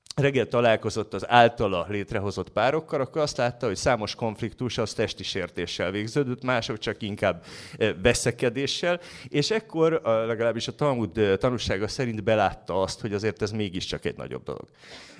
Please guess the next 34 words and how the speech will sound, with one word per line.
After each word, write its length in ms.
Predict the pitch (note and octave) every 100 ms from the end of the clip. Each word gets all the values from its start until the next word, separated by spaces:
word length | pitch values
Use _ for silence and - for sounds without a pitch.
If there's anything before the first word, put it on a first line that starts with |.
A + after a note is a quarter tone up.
| -
Most 280 | B2 - -
kicsit 280 | A3 F3+
félve 360 | - F3 D#3 A#2+
tehetjük 380 | A#2+ A2 - A#2
fel 140 | A#2+
a 60 | A2
kérdést, 460 | - C3 A#2+ A2
hogy 140 | - G#2
akkor 220 | G#2 G#2
a 40 |
zsidók 380 | G#2 D#3 C#3 A2
istene 360 | B2+ - C3 G#2
az 140 | G2
vajon 200 | A2 A2
mint 160 | G2+ G2
házasságközvetítő 1080 | A2+ G2 F#2+ - F2 F#2+ - G2 G2+ -
működik-e 600 | F#2 G#2 - F#2+ F#2 G2
ötezer-hétszázhetvenöt 1300 | G2 A2 A2 G2 F#2 G2+ F#2 G2 F2+ F#2+ G#2+ G2 F2
mínusz 300 | G2+ F#2+ F#2
hat 220 | - E2 -
napja. 420 | F2 D#2+ F2 - - - - - -
Ö, 280 | A2 A#2 A#2 A#2+ - - C3+
ö, 100 | - C#3+
ö, 720 | D#3+ - C#3 - - - B2+
természetesen 760 | C3+ F#3 G3+ - B2+ A#2+ - A2+
maga 280 | A2+ C3 A2+
a 60 |
szöveg, 520 | G2+ - A#2+ A2+ B2+ G#2+
a 60 |
midrási 440 | G2 A2 A2 F#2+ G#2
szöveg 280 | - F#2
sem 220 | F#2+ - G#2
erről 280 | G2 G2
szól, 380 | E2+ - G#2 B2+